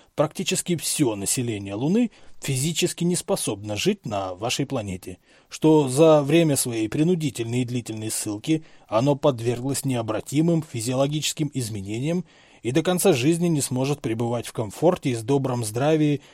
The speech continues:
в гравитационном поле шестикратно более сильном, чем то, к которому применились их организмы?" Вонючка губы поджал, будто ему впервые в голову пришло.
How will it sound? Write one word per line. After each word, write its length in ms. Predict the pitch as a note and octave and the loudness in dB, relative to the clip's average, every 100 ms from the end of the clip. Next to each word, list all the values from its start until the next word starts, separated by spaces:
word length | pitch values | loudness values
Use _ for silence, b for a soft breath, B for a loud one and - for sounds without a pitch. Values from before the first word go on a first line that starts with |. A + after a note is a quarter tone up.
| b b | b b
в 80 | B2+ | 0
гравитационном 840 | D#3 F#3+ F#3+ G3+ A3 A3 G3+ D#3+ | 4 4 4 4 6 6 4 2
поле 300 | - E3+ F3 | 4 6 6
шестикратно 680 | D3+ C#3 - C#3 D3+ - B2 | 2 -2 -4 -2 -2 -2 -4
более 320 | A2+ B2 A2 | -2 -2 -2
сильном, 420 | - G3 G3 F#3 | -2 0 2 2
чем 240 | D#3+ - G2+ | 0 -6 0
то, 220 | - C3+ | 2 2
к 80 | - | 2
которому 480 | C3+ C3 C3 C3+ C3 | -2 0 0 2 0
применились 640 | C3 B2+ B2 C3 C3 C#3 | 0 0 2 0 0 -4
их 120 | C3 | -4
организмы?" 680 | C3+ C3 D#3 B2 F#2 F2+ - - _ _ _ _ _ _ _ | -2 2 2 2 -4 -12 -16 -20 _ _ _ _ _ _ _
Вонючка 520 | - B2 C3 C3+ - A2+ | -4 0 2 0 -2 -4
губы 280 | A#2+ B2 | -2 -2
поджал, 500 | - A#2 G#2+ B2+ F3+ | -2 -4 -2 2 2
будто 300 | C3 B2 - | 2 -4 -2
ему 180 | C3 C3 | -2 -2
впервые 400 | - C#3 C#3 E3+ | -2 -2 2 2
в 80 | C#3 | 0
голову 380 | C3 C3+ G#2+ G#2 | 0 0 0 -6
пришло. 480 | G#2+ G2 - F#2+ | -8 -10 -12 -14